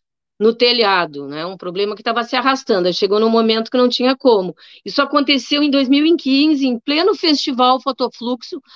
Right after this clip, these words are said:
com exposição marcada pra, pra aquele espaço do Axute, né? A exposição do Luiz Axute. Daí tivemos que correr e a exposição passou pro prédio das artes visuais.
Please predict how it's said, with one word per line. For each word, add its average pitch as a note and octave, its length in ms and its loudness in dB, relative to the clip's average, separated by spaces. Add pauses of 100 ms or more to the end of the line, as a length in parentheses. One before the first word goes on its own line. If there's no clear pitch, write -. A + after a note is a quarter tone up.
(200)
com B3+ 80 2
exposição C4+ 640 0
marcada A#3 840 0
pra, A#3+ 380 0
pra A#3 120 -6
aquele C4+ 280 -6
espaço E3 500 -4
do F#3 120 0
Axute, F#3+ 580 -4
né? D#3+ 320 -6 (720)
A E3+ 80 -4
exposição F#3+ 440 0
do F#3+ 80 2
Luiz G3 220 0
Axute. - 680 -10 (580)
Daí A3 240 0
tivemos C#4 400 -2
que C#4+ 160 -4
correr C4 720 0
e D4 60 -4
a C4+ 40 0
exposição B3+ 480 -6
passou A#3 420 -4
pro A3+ 160 -18
prédio A3+ 340 -4
das G#3+ 180 -6
artes G#3 260 -6
visuais. G3 840 -2